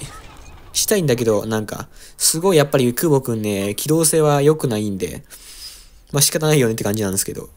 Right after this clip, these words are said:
遅いですね。さて、体感だ。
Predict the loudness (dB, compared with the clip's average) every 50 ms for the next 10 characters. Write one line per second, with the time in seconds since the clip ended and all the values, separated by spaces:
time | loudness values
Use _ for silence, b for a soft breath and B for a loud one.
0 | -20 -8 -4 -2 0 2 2 0 0 -4 -6 -6 -8 -16 -20 -20 -20 -20 -20 -20
1 | -20 -20 -20 -20 -20 -20 -20 -20 -20 -20 -20 -20 -20 -20 -20 -20 -20 -20 -20 -20
2 | -20 -20 -20 -20 -20 -20 -20 -20 -20 -20 -20 -20 -20 -20 -20 -20 -20 -20 -20 -20
3 | -20 -20 -20 B B B B B B B B -8 -6 -6 -4 -4 -2 0 0 0
4 | 0 -2 0 0 0 0 2 0 0 0 -2 -6 -8 -14